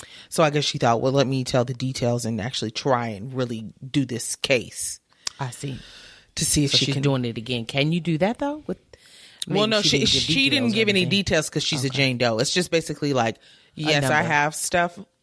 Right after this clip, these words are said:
Speaker 1: regarding this, but I'm not
Speaker 2: Got
Speaker 1: gonna
Speaker 2: it.
Speaker 1: share it."
Speaker 2: Wow. Okay.
Speaker 1: Mm. So now
Speaker 2: Wow.
Speaker 1: she's doing her own case.
Speaker 2: Girl, he ain't gonna
Speaker 1: So
Speaker 2: make it much longer.
Speaker 1: Girl, he's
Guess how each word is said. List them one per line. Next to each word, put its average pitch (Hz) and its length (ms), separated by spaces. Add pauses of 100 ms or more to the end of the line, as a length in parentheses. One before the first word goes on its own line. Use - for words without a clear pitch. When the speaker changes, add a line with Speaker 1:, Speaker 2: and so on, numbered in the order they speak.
(120)
Speaker 1:
regarding 160 600
this, 170 220
but 127 120
I'm 127 120
not 113 140
Speaker 2:
Got 117 100
Speaker 1:
gonna 104 100
Speaker 2:
it. - 60
Speaker 1:
share 82 280
it." - 160 (380)
Speaker 2:
Wow. 123 560 (560)
Okay. 120 140
Speaker 1:
Mm. 123 240 (560)
So 123 140
now 117 120
Speaker 2:
Wow. - 40
Speaker 1:
she's - 500 (180)
doing - 220
her - 200
own - 100 (260)
case. - 280 (540)
Speaker 2:
Girl, 143 100
he 165 160
ain't 180 120
gonna 127 120
Speaker 1:
So - 20
Speaker 2:
make 131 160
it 120 40
much 113 200
longer. 117 420 (1040)
Speaker 1:
Girl, 202 220
he's 240 440